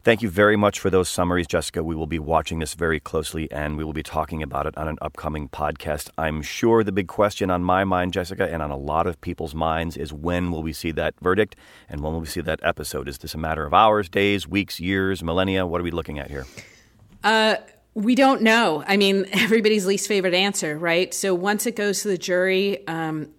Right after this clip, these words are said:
Speaker 2: if the prosecution really convinced these jurors, uh, tomorrow morning, they could wake up, have breakfast, and say, "Your Honor, we have a verdict." Um, I suspect that given the weight of the case and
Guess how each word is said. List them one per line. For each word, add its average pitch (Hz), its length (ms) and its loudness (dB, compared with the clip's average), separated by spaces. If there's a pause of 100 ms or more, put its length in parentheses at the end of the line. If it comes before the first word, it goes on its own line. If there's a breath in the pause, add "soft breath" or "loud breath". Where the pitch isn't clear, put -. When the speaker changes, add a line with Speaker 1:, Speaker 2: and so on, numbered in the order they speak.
Speaker 2:
if 180 200 0
the 175 80 -2
prosecution 185 1120 -2
really 180 340 0
convinced 180 720 -8
these 170 240 -4
jurors, 202 580 -4 (480 loud breath)
uh, 156 300 -6
tomorrow 170 400 -2
morning, 202 460 -2
they 160 180 -4
could 151 260 -10
wake 175 240 -4
up, 233 280 0
have 160 520 -4
breakfast, 240 720 -4
and 156 320 -8
say, 147 320 -6 (220)
"Your 151 180 -8
Honor, 208 300 -2
we 190 120 -4
have 156 180 -10
a 156 40 -10
verdict." 175 560 -8 (520 loud breath)
Um, 156 460 -6 (420)
I 196 80 -2
suspect 208 600 -4
that - 400 -8
given 170 680 -2 (1040)
the 160 160 -6
weight 151 400 -4
of 190 160 -12
the 208 80 -8
case 220 380 -4
and 147 180 -8